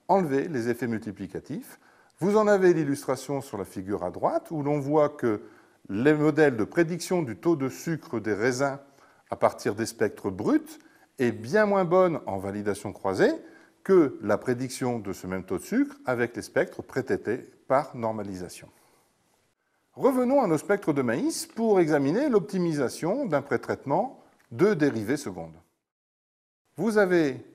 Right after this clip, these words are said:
ici trois figures qui illustrent les spectres. Nous avons tracé les spectres, dérivées secondes, qui sont passées par une dérivée seconde, avec différentes valeurs de largeur de fenêtre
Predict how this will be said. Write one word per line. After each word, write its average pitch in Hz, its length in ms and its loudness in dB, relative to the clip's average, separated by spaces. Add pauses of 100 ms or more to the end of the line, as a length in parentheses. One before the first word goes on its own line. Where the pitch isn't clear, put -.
(140)
ici 220 440 -4
trois 247 220 0
figures 190 520 -2
qui 170 260 -6
illustrent 151 640 -2 (200)
les 113 140 2
spectres. - 520 -2
Nous 98 180 -6
avons 107 160 -2
tracé 156 320 -2
les 107 100 -4
spectres, 262 580 -4 (280)
dérivées 160 720 0 (200)
secondes, 160 580 -2 (140)
qui - 100 -20
sont 101 180 -12 (180)
passées 139 280 -2
par 117 160 -2
une 107 120 -6
dérivée 98 300 -2
seconde, 185 380 -4
avec 156 260 -2
différentes 180 460 -2
valeurs 135 420 0
de 160 340 -2 (360)
largeur 143 500 4
de 123 100 0
fenêtre 113 520 -4